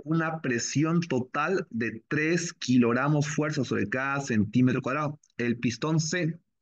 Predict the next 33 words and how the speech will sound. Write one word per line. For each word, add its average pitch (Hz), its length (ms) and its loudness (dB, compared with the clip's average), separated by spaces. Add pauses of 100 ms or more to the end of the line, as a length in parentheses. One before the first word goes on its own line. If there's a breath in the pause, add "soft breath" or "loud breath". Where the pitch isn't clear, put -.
(120)
claramente 120 480 0
dice 113 120 0
el 120 60 0
enunciado, 127 560 0
así 110 220 -2
que 107 180 -2 (100)
voy 104 180 -2
a 117 40 0
colocarlo 151 460 0
de 151 60 -4
color 120 360 -2
celeste. 135 500 -4 (800)
Dice 127 200 2
el 151 60 2
enunciado, 156 420 0
¿qué 160 200 -2
pistón? 160 600 0
El 117 220 0
pistón 135 440 2
C, 160 280 0
¿no? 143 200 2
O - 60 -4
sea, 110 160 -2
que 117 100 -4
habla 143 260 0
del 110 260 -2
pistón 135 480 0
que 143 80 0
se 127 120 -2
encuentra 120 540 2
en 107 200 2
C, 147 200 -2
¿no? 151 240 0